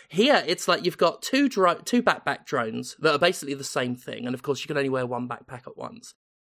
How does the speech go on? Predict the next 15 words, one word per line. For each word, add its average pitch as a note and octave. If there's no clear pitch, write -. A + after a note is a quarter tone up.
A D#3+
whole A3+
bunch F#3+
of, E3+
of, C#3+
like, C#3
heavy C#3
weapons, B2
like B2
machine A#2+
guns, A#2+
rocket B2
launchers, B2+
all C#3+
that. A2+